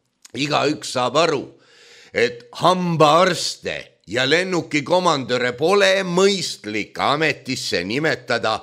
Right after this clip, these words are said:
roteeruva juhuvaliku läbi. Neile tuleks ka hästi maksta vastavalt nende oskustele.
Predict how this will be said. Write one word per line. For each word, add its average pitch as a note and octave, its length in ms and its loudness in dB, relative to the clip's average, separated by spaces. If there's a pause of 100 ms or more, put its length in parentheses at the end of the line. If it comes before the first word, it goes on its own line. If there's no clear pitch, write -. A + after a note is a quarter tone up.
(260)
roteeruva F#2+ 1120 0
juhuvaliku F2 1040 -8
läbi. D2 320 -12
Neile A3+ 260 -8
tuleks B3 320 -8
ka F#3+ 160 -2
hästi F#3 480 -2
maksta D3 720 -2
vastavalt D#3 560 -2
nende D#3 240 0
oskustele. F#2+ 960 -4